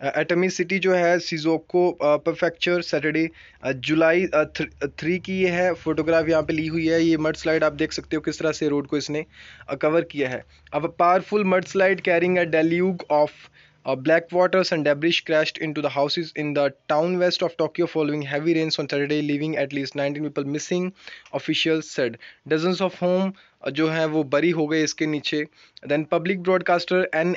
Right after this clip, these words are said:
H K give the number of missing people at twenty, but, uh, Sugiyama said the prefecture confirmed at least nineteen। Then torrential rainfalls जो हैं have slammed parts of Japan starting earlier this week. Experts said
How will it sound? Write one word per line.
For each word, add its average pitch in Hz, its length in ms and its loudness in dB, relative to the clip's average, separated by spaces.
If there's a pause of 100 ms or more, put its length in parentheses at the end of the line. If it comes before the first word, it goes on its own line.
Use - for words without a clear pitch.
H 156 280 -2
K 165 180 2
give 151 220 -4
the 151 100 0
number 147 240 -2
of 143 140 -4
missing 156 300 -4
people 151 500 0
at 135 240 -2 (200)
twenty, 143 400 0
but, 139 260 0 (400)
uh, 135 80 0 (140)
Sugiyama 160 580 2
said 151 320 -2
the 147 80 -2
prefecture 160 500 -2
confirmed 156 520 -2
at 143 180 -2
least 139 300 -4 (280)
nineteen। 123 540 -4 (1160)
Then 135 120 -2
torrential 170 580 2
rainfalls 165 520 0
जो 185 140 0
हैं 170 160 -2
have 160 140 -2
slammed 151 380 -2
parts 156 300 0
of 139 160 -4
Japan 151 420 0 (340)
starting 160 380 0
earlier 156 260 2
this 160 220 -4
week. 175 200 0
Experts 175 480 -2
said 180 300 -2